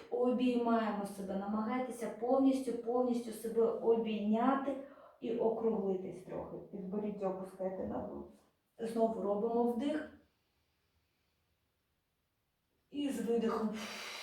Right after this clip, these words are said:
повністю, повністю, повністю, повністю видихаємо все повітря, яке є у легенях. І ми, е, будемо чергувати. Один раз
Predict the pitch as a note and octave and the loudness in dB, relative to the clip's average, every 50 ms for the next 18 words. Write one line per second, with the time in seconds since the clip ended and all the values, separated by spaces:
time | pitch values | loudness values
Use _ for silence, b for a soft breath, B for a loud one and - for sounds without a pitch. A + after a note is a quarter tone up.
0 | B B B B B B B B - A3+ B3 B3+ B3+ C4 C4 B3+ B3+ B3+ B3+ C4 | B B B B B B B B -4 0 4 8 8 8 8 8 6 4 4 2
1 | B3 A#3+ A#3+ A#3 A#3+ A#3+ A#3+ A#3+ A#3 A#3 A#3 A3+ - - A3+ A3+ A3+ A3+ A3+ A3 | -2 0 2 4 4 6 6 6 4 2 0 -4 -2 2 2 4 4 2 0 -2
2 | - - G3 - - A3 A3+ A3+ A#3 A#3 G#3+ - - A3 G#3+ G3+ G#3 G3 G3+ G3 | -4 -6 -8 -4 4 6 6 8 8 6 2 0 -2 -4 -4 -2 -2 -2 0 0
3 | G3 - - G#3 G3+ G3+ G3+ G3 G3 G3 - - - - - - A3 G#3+ A3 A#3+ | 0 0 0 0 2 2 2 0 0 -4 -6 -8 -12 -16 -12 -6 0 4 6 8
4 | A#3 A#3+ B3+ B3 A#3+ A#3+ A3+ A3+ A3+ A3+ A3+ A3 G#3+ G#3+ G#3 G#3 G3+ G3 G3+ G3 | 8 6 6 4 4 4 4 2 -2 -2 -2 -2 -2 -2 -2 -4 -6 -8 -8 -6
5 | - - - - G3+ G3 G3 G3 G3 G3 F#3+ G3 - - B B B B B A3 | -4 -4 -4 -2 0 -2 -2 -2 -2 -4 -4 -4 -6 -8 B B B B B -2
6 | A#3 C4 C#4 C4+ - - - G3 G3 G3 G3 G3 G3 G3 G3 G3 G3 G3 A3 A3+ | 0 0 0 0 -2 -2 2 4 6 6 6 6 4 2 -2 -4 -2 -2 0 0
7 | G#3+ A3 G#3+ G#3+ G#3+ - A3+ A3 G#3 A3+ G3+ G3+ F#3+ F#3+ G#3 - - - A3+ A3 | 2 2 0 0 -2 -2 -4 -4 -2 0 0 2 2 2 0 -2 -2 0 0 0
8 | G3+ A#3+ A#3 A3+ G#3 G3+ G3+ G3+ - | 2 2 4 4 6 6 4 4 2